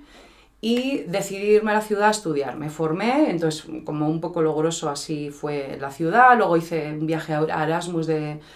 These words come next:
de, a Malta de Erasmus, y ahí yo, eh, fue, fui formándome.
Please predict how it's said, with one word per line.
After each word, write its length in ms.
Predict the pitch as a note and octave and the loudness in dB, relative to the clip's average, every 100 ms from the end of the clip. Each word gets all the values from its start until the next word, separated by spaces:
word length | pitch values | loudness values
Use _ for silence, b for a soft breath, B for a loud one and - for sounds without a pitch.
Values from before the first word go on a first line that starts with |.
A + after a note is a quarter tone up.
| B B B | B B B
de, 260 | D#3+ D#3+ | 0 2
a 340 | E3+ F3 E3 E3 | 2 0 2 2
Malta 320 | F#3 F3 E3+ | 2 2 0
de 120 | E3 | 2
Erasmus, 580 | F3 G#3+ A#3 A#3+ B3 - B B B B B B B | 2 2 0 0 -2 -8 B B B B B B B
y 120 | G3+ G#3 | 2 4
ahí 140 | G3 | 4
yo, 220 | G#3 G#3 | 2 2
eh, 140 | G#3+ G#3 | -2 -2
fue, 540 | A3 G#3+ G#3+ G#3+ G#3+ | 2 4 6 4 2
fui 220 | - G#3+ G#3 | -2 -2 -2
formándome. 800 | A3 G3 G3 F#3 D#3+ D#3+ D#3 | 0 0 2 2 2 2 -2